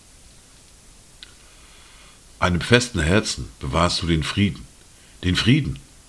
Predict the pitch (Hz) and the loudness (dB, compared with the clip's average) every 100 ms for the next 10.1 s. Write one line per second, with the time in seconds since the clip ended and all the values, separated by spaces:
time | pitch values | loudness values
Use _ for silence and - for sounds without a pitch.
0 | - 82 95 98 104 104 95 - - - | -6 0 2 2 2 0 -2 -4 -4 -4
1 | - - 110 92 - - - - - - | -4 -6 -8 -10 -16 -20 -20 -20 -20 -20
2 | - - - - - - - - - - | -20 -20 -20 -20 -20 -20 -20 -20 -20 -20
3 | - - - - 82 117 131 67 65 69 | -16 -14 -10 -6 0 2 2 -4 -6 -6
4 | - 67 65 69 92 104 - - - - | -6 -4 -2 -2 -2 -4 -8 -20 -20 -20
5 | - 87 85 71 80 76 69 85 98 - | -4 -2 0 0 -2 -2 -4 0 0 0
6 | 82 101 135 76 67 - - 139 - - | 0 0 0 -4 -4 -4 -4 -4 -2 -4
7 | 131 - - - - - 87 78 78 73 | -6 -10 -20 -20 -20 -8 -4 -2 -2 -4
8 | - - - - - - 135 208 - 76 | -8 -20 -20 -20 -6 -6 0 0 0 0
9 | 67 - - - - - 80 78 117 139 | -2 -4 -20 -20 -20 -10 -2 2 2 2
10 | - | -2